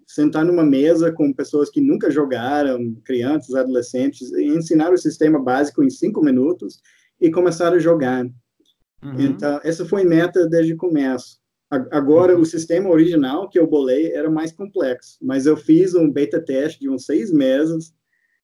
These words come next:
Speaker 1: Eu acho que umas quarenta, cinquenta pessoas jogaram o beta, mandaram feedback, e eu consegui refinar várias vezes o sistema.
Speaker 2: Simplificar.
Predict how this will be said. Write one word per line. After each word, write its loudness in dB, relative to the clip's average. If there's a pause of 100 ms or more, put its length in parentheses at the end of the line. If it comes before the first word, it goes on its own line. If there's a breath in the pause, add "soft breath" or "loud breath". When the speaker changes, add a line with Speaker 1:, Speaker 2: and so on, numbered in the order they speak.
(140)
Speaker 1:
Eu -2
acho -2
que 0 (400)
umas -4
quarenta, 0
cinquenta -2
pessoas 2
jogaram 0
o -2
beta, 0
mandaram 0
feedback, -2 (920)
e 4
eu 4
consegui 2
refinar -4 (200)
várias -2
vezes -2
o -4
sistema. -6
Speaker 2:
Simplificar. -2